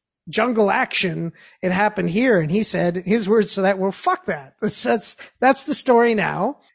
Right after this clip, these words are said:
And so in twenty ten, he actually wrote a miniseries about that time where Captain America goes into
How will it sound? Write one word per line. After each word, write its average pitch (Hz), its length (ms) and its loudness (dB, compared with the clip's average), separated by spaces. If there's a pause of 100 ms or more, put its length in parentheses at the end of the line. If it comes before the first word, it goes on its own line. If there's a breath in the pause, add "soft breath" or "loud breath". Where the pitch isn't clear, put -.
(140)
And 226 200 0
so 220 600 0 (180 soft breath)
in 277 460 -2 (240)
twenty 226 320 -2
ten, 262 340 -4
he 185 220 -2
actually 190 380 -4
wrote 180 240 -2
a 170 40 -2
miniseries 175 800 -2
about 240 480 -4
that 170 260 -2
time 143 380 -8
where 156 140 -2
Captain 165 400 -2
America 143 440 -4
goes 151 560 -2
into 143 800 -4